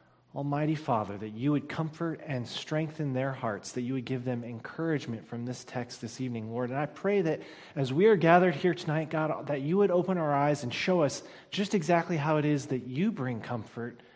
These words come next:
so that we would be equipped, Lord, as a people of comfort and encouragement, that we would know, having studied your example here in this text, how to encourage and give real comfort to our friends and our family who are struggling with discouragement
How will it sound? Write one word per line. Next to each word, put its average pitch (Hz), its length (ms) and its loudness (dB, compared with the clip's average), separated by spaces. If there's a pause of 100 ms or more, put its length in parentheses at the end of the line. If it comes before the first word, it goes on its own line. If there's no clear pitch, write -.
(360)
so - 160 -8
that 127 80 -2
we 143 160 2
would 190 160 6
be 143 140 2
equipped, 131 480 -6
Lord, 120 320 -6 (580)
as 117 140 -8
a 123 40 -4
people 170 440 -2
of 95 120 -8
comfort 107 500 -8
and 113 60 -12
encouragement, 104 640 -8
that 113 120 -10
we 131 160 -2
would 143 160 -2
know, 113 420 -4 (340)
having 120 300 -6
studied 127 400 0
your 123 180 -2
example 117 500 -6
here 117 280 -8
in 107 80 -6
this 110 180 -10
text, - 400 -12 (440)
how 127 100 -6
to 123 120 -4
encourage 147 640 -6
and 117 140 -8
give 107 260 -8
real 127 180 -2
comfort 107 540 -10 (460)
to 123 80 -8
our 110 120 -6
friends 127 440 -4
and 123 180 -8
our 135 180 -6
family 117 560 -6
who 127 80 -8
are 110 120 -8
struggling 113 420 -8
with 107 140 -12
discouragement 139 800 -4